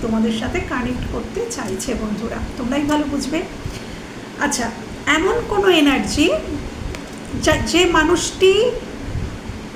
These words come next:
যে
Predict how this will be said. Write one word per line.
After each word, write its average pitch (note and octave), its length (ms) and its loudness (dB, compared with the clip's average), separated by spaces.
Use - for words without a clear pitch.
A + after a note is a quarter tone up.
যে D#4+ 100 4